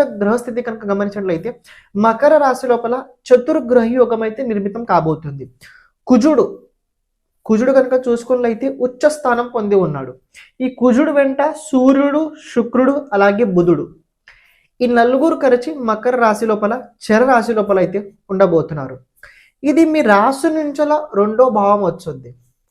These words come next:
ఇది మీ రాశి నుంచల రెండో స్థానం వచ్చుద్ది. So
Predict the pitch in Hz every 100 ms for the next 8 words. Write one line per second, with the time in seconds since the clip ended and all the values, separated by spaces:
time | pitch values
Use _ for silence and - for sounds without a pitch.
0 | - 185 208 202 180 180 - 233 214 240
1 | 240 - _ _ - 233 262 277 233 208
2 | 196 180 180 165 139 131 - _ _ -
3 | 320